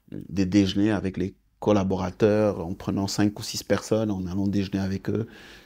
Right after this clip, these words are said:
jeunes, moins jeunes, euh, et en échangeant, j'apprends énormément de choses, parce que c'est, c'est un apprentissage. Comme je dis souvent,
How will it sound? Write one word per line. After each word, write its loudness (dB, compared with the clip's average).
jeunes, 8
moins 4
jeunes, 2
euh, -6
et 2
en 4
échangeant, 0
j'apprends -2
énormément 0
de -6
choses, -2
parce -14
que -4
c'est, -6
c'est -10
un -4
apprentissage. -4
Comme 0
je -2
dis -2
souvent, -6